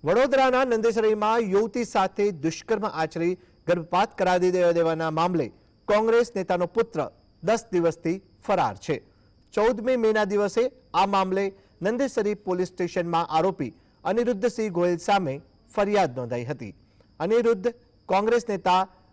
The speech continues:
રાજેન્દ્રસિંહ ગોહિલનો પુત્ર છે અને તેને ફરિયાદી યુવતી સાથે બે વર્ષ પહેલા શારીરિક સંબંધ બાંધ્યા હતા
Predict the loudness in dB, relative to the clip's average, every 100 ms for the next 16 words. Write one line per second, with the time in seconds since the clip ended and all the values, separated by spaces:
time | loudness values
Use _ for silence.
0 | 0 2 2 2 0 0 -2 0 0 0
1 | -2 -4 -6 -4 -2 0 0 -2 _ _
2 | -6 -2 -4 -4 -2 0 0 -4 _ -4
3 | 0 2 2 0 0 -2 -4 0 -2 -2
4 | -6 -10 _ _ -2 0 2 0 0 -6
5 | -12 _ _ _ _ -4 0 0 -2 -8
6 | _ -4 0 2 0 -2 -2 -2 -2 -2
7 | -2 0 -2 -4 -6 -12